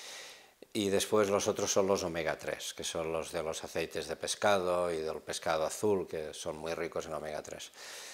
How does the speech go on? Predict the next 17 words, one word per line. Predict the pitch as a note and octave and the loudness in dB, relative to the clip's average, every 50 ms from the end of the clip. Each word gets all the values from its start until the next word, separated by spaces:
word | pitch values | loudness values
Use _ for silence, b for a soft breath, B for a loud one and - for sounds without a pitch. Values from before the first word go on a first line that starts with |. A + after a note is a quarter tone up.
| B B B B B | B B B B B
En | - - F#2 F2+ | -10 -8 -6 -4
el | F2+ F2 F#2 | -2 0 2
otro | F#2+ F#2+ F#2+ - A2 G2 G2+ G2 G2 G2 | 2 2 2 2 6 8 8 10 10 10
extremo, | F#2+ - - - A2 G#2+ G2+ G#2+ A2+ A#2 | 8 6 6 8 8 8 10 8 6 6
en | A2 F#2+ | 6 4
el | F#2 F2+ E2+ - | 2 0 -2 -4
que | - F#2 E2 D#2+ D#2+ D#2 D#2 D#2 | -2 0 2 2 2 2 0 0
son | - - G2 F2+ E2+ | 0 0 -2 -2 0
perjudiciales, | - G#2+ E2 - - F#2+ E2 E2+ D#2+ - G#2+ G#2 G2 F#2+ G2 F#2+ - - B B B B B B B B B | 0 -2 -2 0 -2 -2 -2 -2 0 6 6 8 8 8 4 2 0 -4 B B B B B B B B B
y | F#2+ F#2+ | 4 4
hay | F2+ F2 | 4 4
que | - - F#2 | 4 2 2
aclarar | E2+ - G2 F2+ F2 F2+ F#2+ F#2+ F2+ F2 | 4 6 6 6 8 10 8 8 6 4
que | - F2+ | 0 0
solo | - - G#2 F#2+ F#2 F2+ | 2 4 4 4 4 2
son | - - F#2+ F2+ | 2 2 0 0
perjudiciales | D#2+ F#2+ E2+ - - - F#2 D#2+ E2 - - G2+ F#2 F2+ G2 G#2 F#2+ - - - - | 2 0 -2 -2 0 -2 -2 0 0 0 4 6 6 8 8 6 4 2 -2 -4 -8